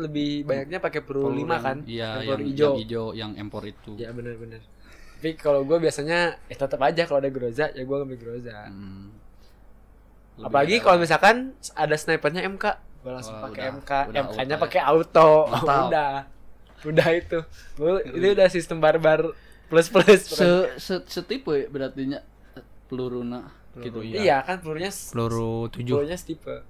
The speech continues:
Speaker 2: Setipe.
Speaker 1: Dan gua juga ngikutin cara pa-, kenapa pa-, pakai Groza, pakai M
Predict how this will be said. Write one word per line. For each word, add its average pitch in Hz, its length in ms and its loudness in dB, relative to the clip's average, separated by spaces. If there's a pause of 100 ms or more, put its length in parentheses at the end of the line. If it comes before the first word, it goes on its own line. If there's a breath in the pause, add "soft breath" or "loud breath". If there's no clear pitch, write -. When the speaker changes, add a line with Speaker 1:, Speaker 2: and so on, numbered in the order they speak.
(140)
Speaker 2:
Setipe. - 220 -14
Speaker 1:
Dan 196 280 0
gua 180 140 2
juga 156 240 0
ngikutin 160 520 0 (460)
cara 139 300 0
pa-, 139 160 -6
kenapa 135 300 -4
pa-, - 220 -12
pakai 135 200 -6
Groza, 156 720 2
pakai - 300 -8
M 131 100 -12